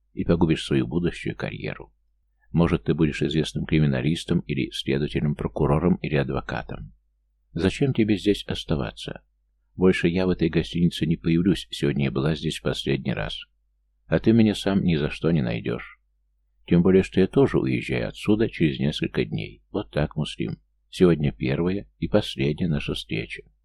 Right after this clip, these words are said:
Он молчал, молчал и смотрел на нее, затем отвернулся. Она поднялась, обхватила его за плечи. «Ты обиделся?»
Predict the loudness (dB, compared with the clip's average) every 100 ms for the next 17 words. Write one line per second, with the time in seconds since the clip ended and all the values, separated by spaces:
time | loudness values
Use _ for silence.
0 | _ _ 0 2 4 2 -2 -4 -2 -4
1 | -6 0 0 2 0 0 -2 -2 -2 2
2 | 0 4 4 4 2 2 2 2 0 0
3 | 0 0 0 -6 -8 -10 -12 _ _ -2
4 | -2 0 4 4 4 2 0 -6 -10 -6
5 | -4 0 2 2 2 -2 -6 -4 -8 -8
6 | -14 -14 _ _ _ _ _ -4 -4 0
7 | 2 2 -2 -4 -10